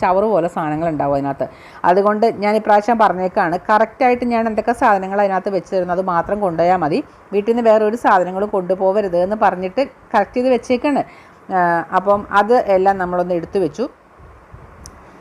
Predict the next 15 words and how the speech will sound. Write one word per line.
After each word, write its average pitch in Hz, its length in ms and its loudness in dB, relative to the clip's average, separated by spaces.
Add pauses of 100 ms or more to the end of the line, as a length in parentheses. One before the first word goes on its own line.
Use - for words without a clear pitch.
(160)
പിന്നെന്താ 240 400 4
പറയുക, 175 380 4
ചില 277 160 0 (140)
വെക്കേഷൻ 220 440 -2
വർക്കുകൾ, 208 340 2 (280)
ഏഹ്, 165 360 0 (180)
എ - 100 2
ഫോർ 190 180 2
ഷീറ്റ് 214 220 -4
പേപ്പറിലാണ് 170 540 0
കേട്ടോ, 170 180 -2 (160)
അതും 202 220 0 (140)
സെറ്റ് 185 280 -2
ചെയ്ത് 175 180 2 (120)
ഒരു 165 100 2